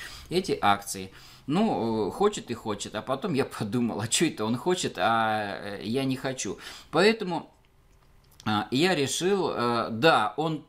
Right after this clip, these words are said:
купил в пятницу эти акции, когда мы ехали вечером. И, что удивительно, в понедельник они уже выросли на полтора процента.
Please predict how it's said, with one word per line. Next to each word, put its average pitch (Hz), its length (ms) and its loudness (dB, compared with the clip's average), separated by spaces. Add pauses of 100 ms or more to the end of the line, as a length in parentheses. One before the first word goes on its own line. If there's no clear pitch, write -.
(180)
купил 175 440 0
в 110 100 -10
пятницу 165 600 -2
эти 190 180 -6
акции, 170 360 -4
когда 147 280 0
мы 143 140 0
ехали 147 400 -4
вечером. 135 560 -4 (1200)
И, 180 180 8
что 151 220 0
удивительно, 226 640 0
в 214 60 -10
понедельник 151 560 -2
они 135 160 0
уже 131 200 0
выросли 165 320 -2
на 117 120 -2
полтора 120 360 -4
процента. 113 600 -6